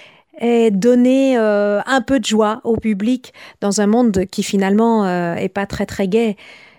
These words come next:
Quelle mission et quelle pression pour nous. Puis surtout, quel bonheur de voir les gens repartir, euh, en dansant, en chantant. Waouh, à chaque fois, ça m'émeut vraiment. Ouais,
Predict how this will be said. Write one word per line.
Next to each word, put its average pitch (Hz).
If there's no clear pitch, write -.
Quelle 269
mission 233
et 208
quelle 285
pression 320
pour 262
nous. 311
Puis 214
surtout, 247
quel 226
bonheur 247
de 208
voir 226
les 226
gens 240
repartir, 220
euh, 190
en 226
dansant, 233
en 233
chantant. 240
Waouh, 190
à 185
chaque 247
fois, 247
ça 226
m'émeut 202
vraiment. 175
Ouais, 185